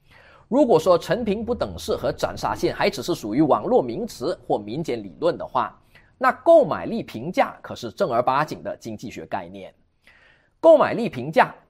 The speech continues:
Purchasing Power Parity，简称P P P，是用来衡量不同国家货币之间购买力的一个概念。大白话来讲就是，把你手里的人民币换成美元，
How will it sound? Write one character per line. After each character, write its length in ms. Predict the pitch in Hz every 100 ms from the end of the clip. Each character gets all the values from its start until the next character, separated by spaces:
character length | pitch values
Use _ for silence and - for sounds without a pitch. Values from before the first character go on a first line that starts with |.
| -
Purchasing 460 | 240 247 240 233
Power 420 | 214 185 175 175 175
Parity， 480 | 165 151 120 90 -
简 180 | - 107
称 180 | 127 123
P 180 | - 160
P 140 | 156
P， 260 | 135 120 80 _ _
是 180 | - 254
用 160 | 277
来 100 | 196
衡 200 | 190 165
量 120 | 185 165
不 140 | 226
同 160 | 147 170
国 160 | 139
家 140 | 143 123
货 180 | 208
币 160 | 170 156
之 160 | - 120
间 180 | 110
购 140 | 110 165
买 160 | 85
力 140 | 92 107
的 100 | 92
一 80 | 90
个 140 | 107
概 240 | - 113 90
念。 180 | 101 76 _ _ _ _ _
大 140 | 294
白 160 | 277 220
话 160 | 220 247
来 140 | 165
讲 200 | - 139 -
就 160 | -
是， 320 | - - 113 - _ _ _
把 160 | 214 285
你 120 | 302
手 220 | 160 165
里 140 | 262 170
的 120 | 123
人 160 | 107
民 160 | 160 208
币 160 | 226 -
换 220 | - 156
成 160 | 123
美 160 | 139 104
元， 260 | 85 92